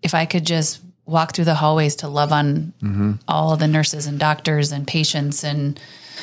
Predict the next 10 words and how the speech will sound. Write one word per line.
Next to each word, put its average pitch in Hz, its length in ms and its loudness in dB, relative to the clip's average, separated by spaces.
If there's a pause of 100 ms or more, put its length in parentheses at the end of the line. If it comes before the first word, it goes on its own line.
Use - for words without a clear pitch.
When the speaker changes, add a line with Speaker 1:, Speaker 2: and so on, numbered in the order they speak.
(640)
Speaker 2:
What 156 100 4
I 156 140 0
think 170 220 0
I'm 151 80 4
hearing 117 260 4
you 107 100 4
say 95 380 2
is 92 420 0
that 82 440 -4 (180)
you 131 680 2